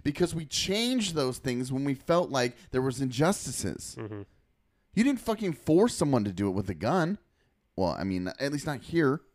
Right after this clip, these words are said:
Speaker 2: Well, we want our, we want our freedom with the gun.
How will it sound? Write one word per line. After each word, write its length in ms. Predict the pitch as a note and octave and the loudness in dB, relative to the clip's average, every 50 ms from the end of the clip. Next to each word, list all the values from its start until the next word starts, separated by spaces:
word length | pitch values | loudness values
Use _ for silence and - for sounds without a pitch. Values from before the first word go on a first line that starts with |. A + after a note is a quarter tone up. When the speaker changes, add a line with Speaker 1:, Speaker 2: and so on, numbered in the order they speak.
| _ _ _ _ _ _ _ _ _ _ _ _ _ _ - | _ _ _ _ _ _ _ _ _ _ _ _ _ _ -8
Speaker 2:
Well, 240 | B2+ C3 C#3 B2+ B2 | -2 0 0 2 2
we 120 | B2 C3+ | 0 0
want 260 | C3 B2+ C#3 C#3+ C3+ C3 | 0 0 0 0 0 0
our, 280 | B2 A#2 A2+ A2 G#2+ - - - - - - - - - - - - - - - - | 0 -2 -2 -4 -6 -8 -12 -12 -12 -14 -16 -18 -20 -20 -20 -20 -20 -20 -14 -8 -4
we 60 | D3 | -2
want 160 | D3 F3 F3 D#3+ | 0 2 2 2
our 80 | C#3 | 2
freedom 560 | - - - F3+ F3 E3 D3 B2+ B2 B2 A#2+ - - - - - - - - - - - - - _ - - | 0 0 0 2 2 2 2 0 -2 -6 -10 -14 -18 -20 -20 -20 -20 -20 -20 -20 -20 -20 -20 -20 _ -16 -12
with 120 | - C3+ - | -10 -10 -8
the 80 | C3 | -8
gun. 440 | A2 G#2 C#3+ D3 C#3+ B2 G2+ F#2+ G2+ | -6 -2 0 0 0 0 -2 -6 -14